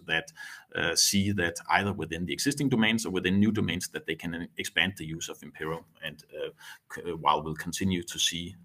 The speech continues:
uh, a, a good uplift on our existing customers. And, um, taking a look at the financial figures,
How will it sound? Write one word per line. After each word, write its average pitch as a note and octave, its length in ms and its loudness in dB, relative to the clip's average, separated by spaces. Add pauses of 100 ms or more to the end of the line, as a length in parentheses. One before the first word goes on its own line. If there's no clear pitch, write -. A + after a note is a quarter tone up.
uh, - 20 -8
a, D2 920 -6
a - 80 -14
good - 220 -10
uplift - 540 -12
on D2+ 160 -10 (100)
our C#2 100 -4
existing - 380 -10
customers. - 600 -12 (3250)
And, G2 440 8
um, F#2 600 6
taking A#2 360 6
a E2+ 60 6
look G2+ 340 4
at F2+ 240 -4
the E2 140 2
financial G2 520 4
figures, - 640 2